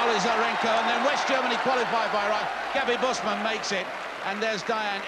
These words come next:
Edwards in fifth place there. The time, one fifty-eight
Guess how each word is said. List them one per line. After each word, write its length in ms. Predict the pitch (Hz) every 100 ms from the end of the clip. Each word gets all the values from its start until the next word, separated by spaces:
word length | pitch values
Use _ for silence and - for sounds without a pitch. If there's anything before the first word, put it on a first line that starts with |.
| 196
Edwards 420 | 175 185 180 - -
in 160 | 185 175
fifth 420 | - - 240 - -
place 320 | 170 143 - 160
there. 300 | 143 131 127 - - - - -
The 80 | 170
time, 340 | - 214 208 202
one 240 | 233 220
fifty-eight 580 | - 208 - 196 180